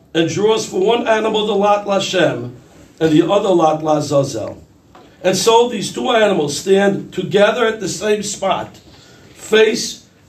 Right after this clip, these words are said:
in the same direction, are identical in every respect,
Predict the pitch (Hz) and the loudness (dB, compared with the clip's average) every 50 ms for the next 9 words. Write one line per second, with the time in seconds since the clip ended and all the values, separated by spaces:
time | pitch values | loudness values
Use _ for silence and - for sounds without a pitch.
0 | _ 165 160 156 156 151 151 - - 190 208 208 208 208 214 208 202 185 180 185 | _ 0 2 2 2 2 0 -2 -2 0 0 0 2 2 2 2 2 2 2 0
1 | - - 185 175 165 - - 151 151 156 156 151 147 143 - 190 196 202 196 202 | -4 -4 -4 -4 -4 -4 -4 -4 -2 -2 -2 -4 -4 -2 -2 -2 -2 -2 -4 -6
2 | - - 190 202 180 180 180 - 185 226 233 202 - 240 220 214 208 - - - | -8 -4 -2 -2 -2 -2 -2 -4 -4 -4 -4 -4 -6 -6 -4 -4 -4 -4 -6 -6
3 | - 180 196 185 135 - - - - | -2 0 0 0 0 -2 -6 -12 -20